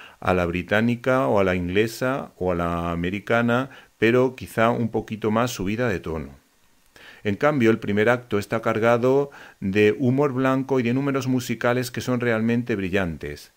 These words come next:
Quizá los más simpáticos sean el del ejército o el de la granja,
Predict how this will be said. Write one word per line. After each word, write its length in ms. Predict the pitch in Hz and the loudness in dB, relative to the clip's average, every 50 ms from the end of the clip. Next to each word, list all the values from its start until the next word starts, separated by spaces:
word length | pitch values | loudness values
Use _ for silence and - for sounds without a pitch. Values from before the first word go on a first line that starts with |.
| _ - - - - | _ -20 -20 -16 -10
Quizá 360 | - 95 - - 123 120 113 | -10 -6 0 2 2 2 2
los 300 | 107 123 95 92 87 - | 0 -4 -4 -6 -4 -4
más 140 | 113 110 104 | -4 -4 -4
simpáticos 680 | - 113 104 - 113 113 113 - 113 104 107 110 113 113 | -4 -4 -2 0 0 -2 -2 -2 -6 -6 -4 -4 -4 -4
sean 280 | - 113 107 110 107 | -2 -2 -2 0 0
el 120 | 95 90 82 | -2 -2 -4
del 140 | 85 82 | -4 -4
ejército 760 | 80 85 - - 113 113 113 - - - - - 110 113 120 120 - - - - | -6 -6 -4 -2 -4 -4 -4 -6 -14 -12 -4 -2 0 0 0 -2 -8 -14 -6 0
o 120 | - 117 | 2 2
el 80 | 120 120 | 2 2
de 120 | 117 107 | 2 2
la 120 | 95 92 | 2 2
granja, 540 | 90 90 92 92 90 82 - - - 73 76 | 2 2 2 0 0 -2 -4 -8 -10 -10 -10